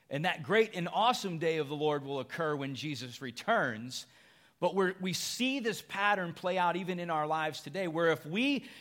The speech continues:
neglect obedience and we choose not to listen and obey what God's commands are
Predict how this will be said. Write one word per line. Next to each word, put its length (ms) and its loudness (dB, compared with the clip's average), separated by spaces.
neglect 1080 4
obedience 920 2
and 180 0
we 120 0
choose 460 -2
not 580 0
to 80 0
listen 640 0
and 120 0
obey 300 2
what 240 2
God's 300 2
commands 500 -4
are 380 -2